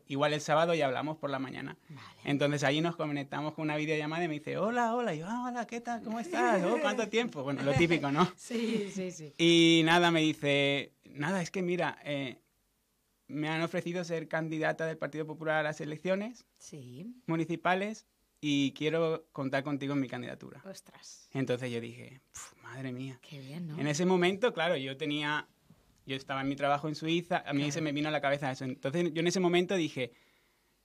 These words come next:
Speaker 1: "Mira, muchas gracias por pensar en mí, la verdad es que es un halago muy
Speaker 2: Claro,
Speaker 1: grande",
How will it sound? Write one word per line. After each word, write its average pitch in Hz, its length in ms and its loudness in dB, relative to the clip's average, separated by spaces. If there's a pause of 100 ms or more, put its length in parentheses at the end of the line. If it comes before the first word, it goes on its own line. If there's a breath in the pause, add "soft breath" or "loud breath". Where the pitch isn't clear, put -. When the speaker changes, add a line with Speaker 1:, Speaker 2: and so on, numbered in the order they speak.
Speaker 1:
"Mira, 151 420 0
muchas 143 300 -2
gracias 180 320 2
por 160 460 -2 (440)
pensar 156 340 2
en 147 120 2
mí, 190 140 0
la 160 120 2
verdad 135 220 2
es - 60 -16
que 143 120 -2
es 139 120 -4
un 139 320 2
halago 147 460 2
muy 143 180 -4
Speaker 2:
Claro, 139 180 -2
Speaker 1:
grande", 202 260 -4